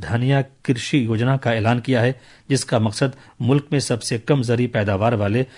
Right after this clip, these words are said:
सौ अजला की तरक्की पर तवज्जो मरकूज करना है। वज़ीर दाखिला अमित शाह नई दिल्ली में मणिपुर में सिक्योरिटी सूरत हाल से मुतालिक मीटिंग की सदारत कर रहे हैं। मीटिंग में मणिपुर के गवर्नर अजय कुमार भल्ला, दाखिला सेक्रेटरी गोविंद मोहन,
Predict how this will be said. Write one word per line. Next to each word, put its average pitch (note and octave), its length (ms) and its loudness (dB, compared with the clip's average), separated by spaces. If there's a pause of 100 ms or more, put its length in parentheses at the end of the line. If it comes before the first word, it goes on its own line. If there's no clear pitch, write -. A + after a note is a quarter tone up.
(140)
सौ C3+ 540 -2
अजला A#2+ 280 -2
की B2+ 140 -4
तरक्की A#2 400 -2
पर G#2+ 260 0 (280)
तवज्जो C#3 320 0
मरकूज B2+ 360 -2
करना G#2 300 0
है। F#2+ 200 -2 (1000)
वज़ीर E3+ 320 4
दाखिला E3 400 4
अमित D3+ 320 2
शाह D3 220 0
नई B2+ 140 4
दिल्ली B2+ 260 2
में G2+ 160 0 (220)
मणिपुर B2+ 460 2
में D#3 180 2
सिक्योरिटी C#3 500 2
सूरत B2+ 280 -2
हाल C3 240 2
से - 120 -2
मुतालिक B2 480 0
मीटिंग A2 320 0
की - 60 -12
सदारत A2 340 0
कर G2 120 -6
रहे G2+ 200 0
हैं। F#2+ 180 -4 (540)
मीटिंग D3+ 320 2
में D#3 120 4
मणिपुर A#2+ 440 2
के B2+ 160 -2
गवर्नर A2+ 440 2 (100)
अजय B2+ 200 4
कुमार G#2+ 300 0
भल्ला, G#2 340 0 (360)
दाखिला A#2+ 300 0
सेक्रेटरी B2 500 -4
गोविंद A2+ 380 0
मोहन, A2+ 320 -2